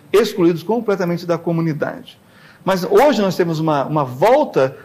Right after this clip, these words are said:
dos judeus que recebem Jesus, em que mantém a prática daquilo que é bíblico. Aquilo que é antibíblico,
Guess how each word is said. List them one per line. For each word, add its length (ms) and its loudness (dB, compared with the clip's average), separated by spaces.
dos 180 -4
judeus 340 -2
que 100 -4
recebem 440 0
Jesus, 600 -2
em 140 0
que 320 -4
mantém 540 2
a 80 0
prática 760 -2
daquilo 320 0
que 80 2
é 60 6
bíblico. 440 2
Aquilo 240 -4
que 80 -2
é 60 2
antibíblico, 640 -2